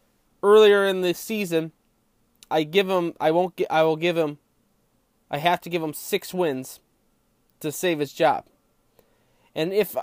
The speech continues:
for me, I would have gave him four. I could, I'm gonna correct myself on that. Four to six wins. He has to at least get five. He's not gonna get it. He's not gonna get it.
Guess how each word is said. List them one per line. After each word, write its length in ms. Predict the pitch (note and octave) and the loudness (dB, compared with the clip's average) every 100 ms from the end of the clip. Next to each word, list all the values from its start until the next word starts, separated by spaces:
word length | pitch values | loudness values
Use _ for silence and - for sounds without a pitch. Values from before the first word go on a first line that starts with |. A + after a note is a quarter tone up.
| - | -10
for 160 | - A3+ | -4 -2
me, 220 | B3 A#3+ | 0 4
I 120 | G#3+ | 6
would 140 | G#3+ | 6
have 100 | G3+ | 4
gave 180 | F#3 F3+ | 2 2
him 100 | E3+ | 0
four. 440 | D#3 - E3 - - _ _ _ _ _ _ _ _ _ _ _ _ _ | -4 -8 -8 -8 -14 _ _ _ _ _ _ _ _ _ _ _ _ _
I 120 | - D#3+ | -4 -4
could, 340 | - E3 D#3 - | -4 -8 -8 -8
I'm 180 | D#3 | -8
gonna 200 | D#3 D#3 | -6 -8
correct 440 | D3+ D#3 D#3 E3+ - | -6 -6 -4 -4 -4
myself 380 | D3 - C3+ B2+ | -8 -6 -8 -6
on 60 | |
that. 140 | C3 - _ _ _ _ | -10 -10 _ _ _ _
Four 500 | - - A#3 A#3+ A3 - | -18 0 6 8 8 2
to 120 | E3+ | -10
six 340 | - G3 - | -6 -6 -6
wins. 320 | D3+ G#2 A#1 - | -8 -8 -8 -6
He 120 | D#3 | 0
has 240 | F3+ F3 | 0 0
to 80 | D#3+ | -4
at 80 | D3+ | -4
least 180 | D3+ - | -4 -8
get 120 | G#2+ | -10
five. 300 | - F#2+ C3 | -10 -12 -10
He's 160 | C#3+ | -8
not 180 | E3+ F#3 | -4 -4
gonna 180 | E3+ B2 | -4 -10
get 220 | F2+ D2 | -12 -18
it. 160 | B1 _ _ _ _ _ _ _ _ _ _ _ _ | -20 _ _ _ _ _ _ _ _ _ _ _ _
He's 220 | - G#3+ | -4 -2
not 200 | G3 G#3 | 0 0
gonna 160 | F#3 C#3 | -2 -6
get 180 | B2 D#2+ | -8 -14
it. 180 | - | -16